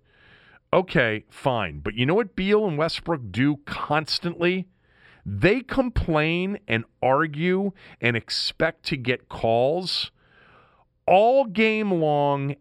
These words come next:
every single night. Beal didn't used to be this way.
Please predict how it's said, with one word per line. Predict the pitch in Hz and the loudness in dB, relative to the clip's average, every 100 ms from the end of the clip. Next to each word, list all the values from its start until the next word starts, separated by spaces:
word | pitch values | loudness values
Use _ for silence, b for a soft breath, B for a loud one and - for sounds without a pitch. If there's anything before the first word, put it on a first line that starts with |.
| _ - | _ 0
every | 165 139 147 160 | 0 0 -2 -2
single | 151 - 147 135 123 123 117 | -2 -4 -2 -2 -2 -2 -2
night. | 95 73 - _ _ _ 92 92 | -4 -6 -12 _ _ _ -8 0
Beal | 233 285 | 2 2
didn't | 285 269 233 | 2 0 0
used | 196 202 - | 0 -2 -2
to | 127 | -2
be | 104 | -2
this | 90 87 - | -2 -4 -4
way. | 82 69 65 | -4 -4 -8